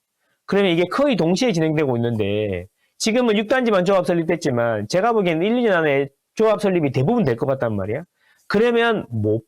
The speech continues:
판다는 거예요. 둘 다 못 팔아요. 지위 양도 금지에 걸리기 때문에. 물론 예외가 있긴 하지만 기본적으로 못 판다는 거죠. 그런데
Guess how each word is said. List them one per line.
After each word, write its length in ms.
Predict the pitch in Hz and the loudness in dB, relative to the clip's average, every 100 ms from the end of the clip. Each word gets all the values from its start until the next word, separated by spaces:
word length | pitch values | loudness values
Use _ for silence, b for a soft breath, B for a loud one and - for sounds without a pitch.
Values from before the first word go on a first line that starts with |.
| _ | _
판다는 640 | - 240 240 240 226 185 | -4 -2 -2 0 0 -2
거예요. 640 | 139 104 95 92 101 113 95 | -2 -4 -4 -4 -2 -2 -2
둘 180 | 196 233 | 0 2
다 120 | 220 | 2
못 200 | 156 110 | 0 -2
팔아요. 480 | - 170 127 104 98 107 | -4 -2 -2 -2 -2 -4
지위 300 | 180 180 160 | -2 0 0
양도 320 | 120 120 117 | 0 -2 -2
금지에 420 | 113 120 127 113 | -2 -2 -2 -2
걸리기 340 | 104 110 117 | -2 -4 -4
때문에. 640 | 113 107 107 95 90 92 92 | -6 -6 -4 -4 -6 -6 -4
물론 260 | 123 175 160 | -2 0 2
예외가 320 | 190 226 185 | 2 2 0
있긴 180 | 180 175 | 0 0
하지만 280 | 165 139 131 | 0 -2 -2
기본적으로 520 | 139 147 160 165 151 | -2 -2 0 0 -2
못 220 | 101 101 | -2 -4
판다는 380 | 151 156 139 110 | -4 -2 -4 -4
거죠. 480 | 95 - 92 92 90 _ _ _ - | -8 -8 -8 -10 -14 _ _ _ -6
그런데 880 | 156 160 127 101 101 120 107 82 | -2 0 0 0 0 0 -2 -6